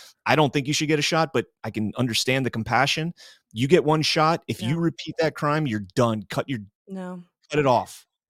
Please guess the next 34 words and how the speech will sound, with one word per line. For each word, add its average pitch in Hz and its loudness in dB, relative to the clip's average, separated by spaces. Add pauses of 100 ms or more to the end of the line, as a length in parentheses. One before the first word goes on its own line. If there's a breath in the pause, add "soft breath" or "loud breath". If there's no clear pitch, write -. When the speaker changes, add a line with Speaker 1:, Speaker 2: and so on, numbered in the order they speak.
(140)
Speaker 2:
No, 226 4
the 214 2
compassion 247 4
thing, 214 -2
I 196 4
have 202 2
zero 175 0 (180 loud breath)
compassion 175 -4
for - -6
child 160 0
Speaker 1:
I, 156 -4
Speaker 2:
rapists, - -10 (440 loud breath)
Speaker 1:
I 202 2
Speaker 2:
um, 190 6
Speaker 1:
don't 127 0
Speaker 2:
because 214 6
Speaker 1:
I 226 -10
Speaker 2:
it's 220 0
not 233 4
just 214 2 (320 soft breath)
the 196 0
rape 185 0
of 175 -6
the 165 -4
child. 139 -4 (460)
It 202 0
is 196 0
the, 185 -6 (100)
the 180 -4
aftermath, 202 0
the 175 -8
psychological 196 0
effects, 170 -2
the, 180 -2